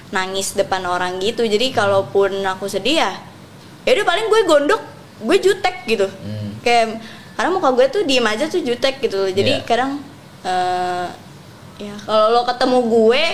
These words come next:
Speaker 1: terus abis itu muka gue kayak lesu apa gimana, apa jutek itu sebenarnya gue ng-,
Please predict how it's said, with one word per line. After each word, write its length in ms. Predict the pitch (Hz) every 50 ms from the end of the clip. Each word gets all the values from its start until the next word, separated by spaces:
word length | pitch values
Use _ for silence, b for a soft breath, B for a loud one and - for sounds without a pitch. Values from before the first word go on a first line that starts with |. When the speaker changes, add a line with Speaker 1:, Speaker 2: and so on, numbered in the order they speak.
| - B B B B B B
Speaker 1:
terus 420 | B - 269 294 294 - - - - -
abis 300 | - 233 247 233 233 226 262
itu 140 | 247 247 247
muka 340 | 247 240 233 233 233 226
gue 160 | 226 220 233 233
kayak 600 | 233 240 233 226 226 226 226 220 - - - - - - - - - -
lesu 320 | - 214 226 226 226 254 240
apa 240 | 220 214 214 226 220
gimana, 540 | 220 208 220 214 208 202 196 202 208 208 202
apa 320 | 208 214 202 202 196 196
jutek 400 | 196 202 196 190 190 269 285 -
itu 80 | 262 330
sebenarnya 320 | 320 311 262 285 330 320
gue 160 | 262 254 349
ng-, 220 | 370 359 302 240